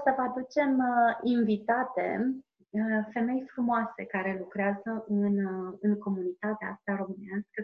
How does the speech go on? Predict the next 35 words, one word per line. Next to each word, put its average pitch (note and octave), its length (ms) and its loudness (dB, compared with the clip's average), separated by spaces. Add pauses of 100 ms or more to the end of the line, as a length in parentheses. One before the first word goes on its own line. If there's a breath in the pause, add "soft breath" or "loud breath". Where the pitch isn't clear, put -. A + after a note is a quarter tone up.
care G3 200 -4
lucrează G3 500 -4
cu - 160 -20
femei A#3 540 -6 (880 soft breath)
și C4 140 -6
care, C#4+ 400 2 (1300)
pe C4 100 0
care C#4+ 240 6
le C#4+ 100 4
invităm B3+ 400 0
așa A#3+ 280 -4
să-și G#3 160 -4
ducă G#3+ 240 -6
mesajul G#3+ 760 2
lor, F#3+ 220 -4
uh, F3+ 300 -8
mai G#3+ 240 6
departe F#3+ 580 -4
și, G3 640 -2
și G#3 100 -4
spre F#3 420 -6
voi. - 220 -12 (920 loud breath)
Astăzi, D#4+ 640 4
uh, C#4 260 6 (100)
astăzi - 260 -4
cu - 80 -6
mine A#3+ 300 0
aici G#3+ 380 -6
o A3+ 100 0
avem G#3 480 0
pe G3+ 360 2
prietena A3+ 440 0
mea, G3 580 4
Liana G3+ 600 2
Buzea. - 500 -6